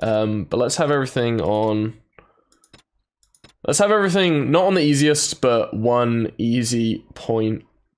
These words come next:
one, one, one point away from realistic, because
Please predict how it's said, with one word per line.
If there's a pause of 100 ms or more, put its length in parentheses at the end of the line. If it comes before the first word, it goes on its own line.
(640)
one,
one,
one
point
away
from
realistic,
because